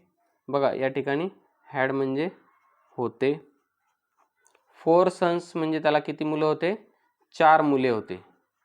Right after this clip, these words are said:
चार मुले, मुलगे, मुले जे आपण म्हणतो. तर त्या वयस्कर वृद्ध व्यक्तीला किती मुलं होते? चार मुलं होते.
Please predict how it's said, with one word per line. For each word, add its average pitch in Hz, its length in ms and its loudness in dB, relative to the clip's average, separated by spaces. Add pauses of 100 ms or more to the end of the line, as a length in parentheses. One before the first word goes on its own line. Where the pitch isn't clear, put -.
(960)
चार 131 340 4 (520)
मुले, 117 340 -6 (720)
मुलगे, 120 480 -4
मुले 117 400 -8 (500)
जे 120 80 -6
आपण 117 220 -6
म्हणतो. 110 380 -10 (960)
तर 170 200 4 (840)
त्या 175 300 6
वयस्कर 165 640 2
वृद्ध 165 360 0
व्यक्तीला 147 600 2 (720)
किती 147 200 -4
मुलं 170 220 0
होते? 170 480 -2 (280)
चार 131 200 6
मुलं 139 240 -2
होते. 139 420 -4